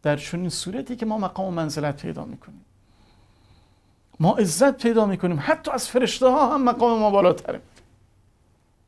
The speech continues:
چرا که ما مختاریم، اما اونها خلقتشون، تینتشون بر اینه که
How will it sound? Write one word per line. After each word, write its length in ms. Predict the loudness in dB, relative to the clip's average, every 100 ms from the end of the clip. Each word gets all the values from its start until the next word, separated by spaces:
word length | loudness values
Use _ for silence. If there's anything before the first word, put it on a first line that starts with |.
| _ _ _ _ _ _ _ _ _ _ _ _ _ _ -20
چرا 260 | -10 -8 -8
که 120 | -6
ما 160 | -6 -4
مختاریم، 720 | -6 -8 -6 -4 -4 -8 -12 _ -10
اما 200 | -10 -8
اونها 600 | -6 -6 0 0 2 -2 -8 -20 _ _ _ -20 _ _ _ _ _ _
خلقتشون، 1000 | -18 -2 0 2 2 0 0 -2 -2 -2
تینتشون 680 | -4 -2 -2 -2 -6 -4 0
بر 140 | 0
اینه 300 | 0 -6 -8
که 200 | -6 -6